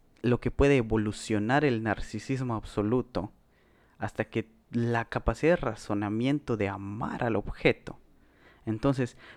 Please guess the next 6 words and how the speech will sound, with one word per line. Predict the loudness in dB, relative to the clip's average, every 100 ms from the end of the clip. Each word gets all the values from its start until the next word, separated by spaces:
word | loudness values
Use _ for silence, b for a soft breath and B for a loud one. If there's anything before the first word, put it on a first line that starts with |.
| B
tu | -2
madurez | 2 4 2 4 4 4 0 -8 -20 _ b b b b b
se | -6 -2
establece | 0 2 4 6 4 4 -4 -2
a | -4 -2 2
partir | 2 2 -2 0 0